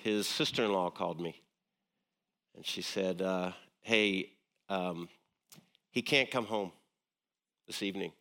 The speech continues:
and I don't know where he's gonna go, but I'm not gonna empower this, so I don't know how we're gonna work it out, but he can't come back here."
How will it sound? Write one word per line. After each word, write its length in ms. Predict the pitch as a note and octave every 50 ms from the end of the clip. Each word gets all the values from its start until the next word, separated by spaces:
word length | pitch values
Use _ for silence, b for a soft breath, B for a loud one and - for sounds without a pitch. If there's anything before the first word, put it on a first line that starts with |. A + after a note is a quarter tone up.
| _ _ _ _
and 100 | - F#2
I 80 | G2 G2+
don't 220 | G2+ A2+ A2 F2+
know 100 | G#2 G#2+
where 220 | G2+ G2+ G#2 G#2+ G#2+
he's 120 | A2 G2+
gonna 220 | - A2 G#2+ G#2+ G2
go, 300 | F#2 G#2 G2+ F#2+ F#2+ F2+
but 260 | F2+ F#2 F2+ F2 - - _ _ _ _ _ _ _ _ _ _ _ _ -
I'm 100 | - F#2+
not 180 | G2+ G#2 G#2+ -
gonna 180 | A2+ A2 A2+
empower 480 | A#2 A2+ A2 - B2+ A#2 A2+ A#2 A2+ G#2+
this, 480 | F#2+ G#2+ A2+ A2+ - - - - - - _ _ _ _ _ _ _ _ _ _ _ _ _ _ _ _ _ _ _ _ _ _ _ _ _ _ _ _ _ _
so 480 | - - - A2 G#2 G#2 G2+ G2 F#2 - - - _ _ _ -
I 100 | G2+ G#2
don't 160 | G#2 A2+ A#2
know 300 | A#2+ A#2+ A#2 A#2+ A#2 A#2
how 480 | A2 - - - - - - A#2 A2+ A2+
we're 60 | A2+
gonna 180 | A2+ A#2+ A2+ A2
work 240 | A2 A#2+ A2+ -
it 80 | B2 A2+
out, 340 | A#2 A#2+ A2+ - - - G#2
but 80 | G#2
he 80 | G2+ G2+
can't 260 | - - - G#2+ G2
come 160 | - G#2+ G#2
back 220 | G2 G#2 G2 - -
here." 200 | - G2 F#2+